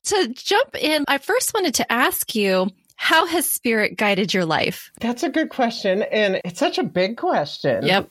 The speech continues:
Speaker 2: I feel like spirit has guided my life in so many different ways. I don't feel like I would be doing the work that I'm doing without the guidance of spirit.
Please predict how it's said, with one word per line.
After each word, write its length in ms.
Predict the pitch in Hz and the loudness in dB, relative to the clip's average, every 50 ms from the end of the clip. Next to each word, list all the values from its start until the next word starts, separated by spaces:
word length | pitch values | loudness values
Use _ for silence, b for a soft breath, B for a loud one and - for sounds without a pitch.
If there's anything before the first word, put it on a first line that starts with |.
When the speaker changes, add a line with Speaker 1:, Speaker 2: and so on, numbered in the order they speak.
| _ _ | _ _
Speaker 2:
I 80 | 254 294 | -2 -2
feel 180 | 302 - 262 | 0 0 2
like 160 | 269 226 - | 2 2 0
spirit 340 | - - - 254 240 240 202 208 | -2 -4 -2 0 2 2 0 -2
has 160 | 220 214 - | -4 -4 -2
guided 260 | - 208 202 196 190 | 0 0 0 0 0
my 140 | 190 190 185 | 0 0 2
life 260 | 180 175 180 175 175 | 2 0 0 0 0
in 100 | 151 147 | -2 -2
so 360 | 147 - - - 160 160 190 | -4 -4 -2 0 2 2 2
many 200 | 196 185 156 151 | 2 2 0 0
different 360 | 151 147 160 147 160 147 139 - | 0 0 0 0 0 0 0 2
ways. 260 | 151 151 143 143 - - 165 | 2 2 2 0 0 -2 -2
I 80 | 180 | -2
don't 360 | 185 175 233 226 214 - - - | 0 2 2 2 2 0 -4 -6
feel 180 | - 214 196 | -2 0 2
like 200 | 196 196 190 190 | 2 2 2 2
I 60 | 190 165 | 0 0
would 160 | 175 165 147 | 0 0 0
be 120 | 175 165 | -2 -4
doing 440 | 151 - 170 165 165 170 170 165 160 | -2 0 0 2 2 2 2 2 0
the 120 | 156 151 | 0 0
work 440 | 135 135 143 143 139 - - - - _ | 2 2 2 2 0 0 -4 -10 -16 _
that 160 | - 160 156 147 | -2 0 2 2
I'm 140 | 147 147 | 2 2
doing 560 | 139 - - 175 175 190 170 123 107 139 156 156 | 0 0 0 2 2 2 2 0 0 -2 -2 -2
without 520 | 147 143 151 135 143 135 135 127 - - | 0 0 0 2 2 2 0 0 -2 -4
the 100 | 160 143 | -4 -2
guidance 500 | 143 135 127 131 135 139 135 139 - - | 0 0 0 2 2 0 -2 -2 0 -2
of 100 | 151 131 | -2 -2
spirit. 520 | - - - - 123 117 117 127 135 - | -2 -2 -2 0 0 2 2 2 2 0